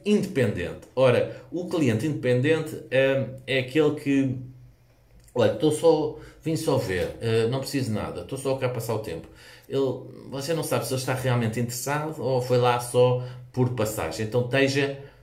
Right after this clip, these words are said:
ah, esteja atento para perceber qual é que é o, o, o intuito, qual é que é o grande objetivo deste seu cliente.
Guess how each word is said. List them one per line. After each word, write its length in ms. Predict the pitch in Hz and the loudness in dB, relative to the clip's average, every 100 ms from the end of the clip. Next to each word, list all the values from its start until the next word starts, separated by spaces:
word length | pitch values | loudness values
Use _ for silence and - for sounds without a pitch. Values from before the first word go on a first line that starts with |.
| - _ _ _ - _ _ _ _ | -20 _ _ _ -20 _ _ _ _
ah, 540 | 147 156 151 143 127 - | 2 4 6 4 0 -2
esteja 400 | - 147 131 123 | -2 0 2 2
atento 640 | 135 - 139 127 120 - - - - - _ _ - | 2 4 4 4 4 0 -8 -14 -20 -20 _ _ 0
para 260 | 143 139 | 4 4
perceber 840 | 123 - - 110 107 143 151 - - | 2 -4 -8 -4 2 4 2 -2 -12
qual 280 | - 143 156 | -8 -4 -2
é 40 | 151 | -2
que 320 | - 117 139 | -4 0 2
é 200 | 143 143 | 2 -2
o, 60 | 127 | -4
o, 800 | 123 110 110 107 101 92 87 80 - _ _ _ - | -4 -4 -4 -4 -4 -8 -10 -12 -18 _ _ _ -6
o 120 | 110 | 0
intuito, 420 | 117 123 135 107 | 0 2 0 0
qual 180 | - 117 | -2 0
é 20 | 123 | 0
que 140 | - | 2
é 20 | |
o 80 | 113 | 0
grande 380 | - 139 147 139 | 2 2 2 4
objetivo 680 | 123 - 113 - 135 123 | 2 2 -2 -2 -4 -4
deste 320 | - 123 - - | -2 -2 -2 -8
seu 480 | - - 135 131 | -8 2 2 2
cliente. 680 | - 101 90 82 78 - - | -2 -8 -6 -6 -10 -14 -20